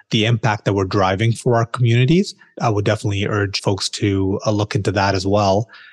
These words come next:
And lastly, we're always looking for bright minds to join our organization and have a great career here. I really do feel, and I increasingly feel this every year that I'm at Deloitte, that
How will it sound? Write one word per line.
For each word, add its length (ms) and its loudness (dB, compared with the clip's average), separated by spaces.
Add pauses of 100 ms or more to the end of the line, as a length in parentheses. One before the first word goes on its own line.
(200)
And 120 2
lastly, 680 2 (220)
we're 160 2 (220)
always 360 4
looking 280 -2
for 120 -10
bright 400 -4
minds 560 2 (180)
to 120 -2
join 320 0
our 180 2
organization 800 0
and 140 -2
have 160 -4
a 60 -4
great 240 -2
career 360 -4
here. 280 -2 (420)
I 120 0
really 640 2
do 240 0
feel, 480 -2
and 140 -2
I 80 -2
increasingly 720 0
feel 320 -4
this 300 -2 (300)
every 240 0
year 200 2
that 140 -2
I'm 140 -2
at 100 -4
Deloitte, 460 0 (300)
that 360 -2